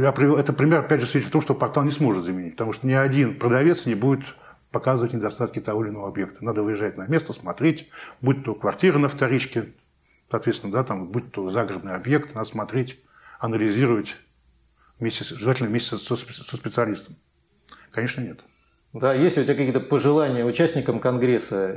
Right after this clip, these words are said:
Speaker 2: или те, кто еще раздумывают, ехать им, не ехать вот сюда в октябре?
Speaker 1: Пожелания какие?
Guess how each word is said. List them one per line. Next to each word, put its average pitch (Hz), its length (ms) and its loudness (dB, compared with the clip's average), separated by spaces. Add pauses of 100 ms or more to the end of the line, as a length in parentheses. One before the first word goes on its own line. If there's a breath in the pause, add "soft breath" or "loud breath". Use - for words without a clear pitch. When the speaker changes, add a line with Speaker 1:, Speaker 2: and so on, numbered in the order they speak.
Speaker 2:
или 123 440 0
те, 147 180 2
кто - 140 0
еще 139 240 4
раздумывают, 131 760 2
ехать 127 380 2
им, 110 200 -4
не 120 160 0
ехать 135 380 0
вот 107 160 -4
сюда 110 300 0
в 104 60 0
октябре? 104 640 -4 (2500 soft breath)
Speaker 1:
Пожелания 143 400 2
какие? - 440 -4